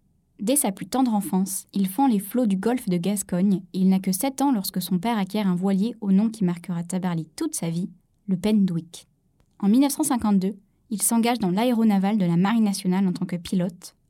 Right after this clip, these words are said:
alors en pleine guerre d'Indochine. C'est là qu'il effectue ses premières missions opérationnelles. Mais la mer lui manque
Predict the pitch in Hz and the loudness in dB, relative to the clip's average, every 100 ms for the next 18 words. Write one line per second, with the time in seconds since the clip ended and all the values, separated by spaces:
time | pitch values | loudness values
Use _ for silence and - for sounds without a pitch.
0 | - 202 233 190 185 220 233 202 208 208 | -2 0 2 0 -2 0 2 2 2 0
1 | 202 214 190 - 165 208 - _ _ _ | 0 0 -2 -2 -4 -4 -10 _ _ _
2 | _ - 226 269 233 214 196 - 247 170 | _ -4 -2 0 0 -2 -4 -6 -4 -4
3 | - 240 247 220 196 247 - 208 202 190 | -2 2 4 2 0 -2 -4 -4 -2 -2
4 | 190 175 160 - _ _ _ _ _ _ | -2 -2 -4 -10 _ _ _ _ _ _
5 | 202 190 196 269 226 196 180 190 | 2 4 4 4 4 4 2 -2